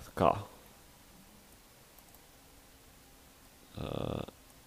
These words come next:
Saint Ross neće igrati zato što je menjao agente, a to ne sme da se radi iz nekog <laughs> razloga, po nekim pravilima. Papa Petru će verovatno igrati, Okaro White, e,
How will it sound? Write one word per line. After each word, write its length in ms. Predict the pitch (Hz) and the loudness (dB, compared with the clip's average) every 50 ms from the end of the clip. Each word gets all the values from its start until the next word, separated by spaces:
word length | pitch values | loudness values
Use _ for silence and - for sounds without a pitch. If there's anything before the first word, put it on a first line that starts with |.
| - - - - - - - - - - - - - - - - - - - - - - - - - - | -18 -18 -18 -18 -18 -18 -18 -18 -18 -18 -18 -18 -18 -18 -18 -18 -18 -18 -18 -18 -18 -18 -18 -16 -10 -6
Saint 380 | - - - 113 110 107 - | -2 10 12 12 12 12 12
Ross 260 | - 123 117 110 - | 12 12 12 12 12
neće 280 | - 120 110 - - 107 | 12 12 12 12 12 12
igrati 320 | 104 117 123 117 - - | 12 12 12 12 12 10
zato 260 | 95 101 110 107 101 101 | 2 2 8 10 10 10
što 200 | - - - 101 | 10 10 10 12
je 40 | |
menjao 380 | 95 95 95 101 104 101 90 90 | 12 12 12 12 12 12 12 12
agente, 460 | 90 87 92 98 101 101 - 127 123 - - - - - - - - - - - - - - - - - - | 12 12 12 12 12 12 12 10 10 10 6 -2 -12 -14 -16 -18 -18 -16 -16 -18 -18 -18 -18 -18 -10 6 8
a 100 | 98 92 | 8 8
to 160 | - - 98 | 10 12 12
ne 100 | 98 95 | 12 12
sme 160 | - - 92 | 12 10 8
da 40 | 85 | 6
se 140 | - - 90 | 10 10 12
radi 280 | 92 87 87 92 101 | 12 12 12 12 12
iz 80 | 98 92 | 8 8
nekog 320 | 95 92 - - - 92 | 6 4 4 8 8 8
<laughs> 60 | 90 - | 12 12
razloga, 420 | - 85 95 95 98 104 113 113 117 - - - - - - - - - - - | 12 12 12 8 6 8 6 2 2 0 -6 -8 -6 -6 -8 -8 -10 -8 4 6
po 80 | 101 | 10
nekim 300 | 92 95 92 - - 92 | 12 12 12 12 10 6
pravilima. 520 | - - 92 90 90 98 107 113 123 123 127 - - - - - - - - - - - - - - - - - | 10 12 12 12 12 12 12 12 12 8 4 2 -6 -12 -12 -12 -12 -12 -12 -12 -12 -12 -12 -14 -14 -16 -2 6
Papa 180 | - 98 95 95 - | 6 6 6 8 12
Petru 340 | - 107 104 - - - 95 | 12 12 12 12 12 6 4
će 180 | - - - 92 | 6 10 10 12
verovatno 420 | 87 92 92 98 98 95 - 90 | 12 12 12 12 12 12 12 10
igrati, 500 | 90 92 95 107 110 - - - 113 - - - - - - - - - - - - - - - | 10 12 12 12 12 12 12 10 10 10 8 4 -4 -14 -18 -18 -18 -18 -18 -16 -16 -16 2 6
Okaro 400 | - 98 - - 104 98 95 92 | 6 6 12 12 12 12 12 12
White, 460 | 90 92 92 90 87 87 - - - - - - - - - - - - - - - - - - - - | 12 12 12 12 12 12 10 0 -8 -10 -10 -14 -16 -16 -16 -16 -16 -16 -16 -16 -16 -16 -16 -16 -12 -10
e, 720 | - - - 85 90 87 85 85 87 85 82 82 82 82 | -4 0 4 8 10 10 12 12 12 12 12 10 10 8